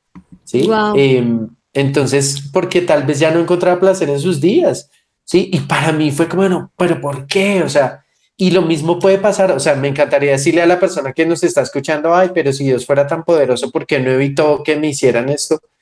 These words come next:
Speaker 1: Em, pero, pero, eh, no quiere decir que él no sea bueno.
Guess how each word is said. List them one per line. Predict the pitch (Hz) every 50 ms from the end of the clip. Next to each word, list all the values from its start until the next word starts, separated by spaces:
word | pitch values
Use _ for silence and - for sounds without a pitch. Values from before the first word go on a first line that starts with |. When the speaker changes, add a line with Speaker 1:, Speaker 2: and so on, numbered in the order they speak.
| _ _ _ _ _ _ _ _ _
Speaker 1:
Em, | - 143 143 139 139 131 127 123 127 123 123 - - -
pero, | - 165 156 156 147 143 147 - - _ _
pero, | - 160 151 143 143 135 131 131 131 131 - - _ -
eh, | 160 160 160 -
no | 156 156 160 151
quiere | - - 156 151
decir | 175 175 - 170 135 -
que | - 147
él | 135 135
no | 139 139 139
sea | 139 - 151 135 127
bueno. | 127 131 156 277 - 285 - - - -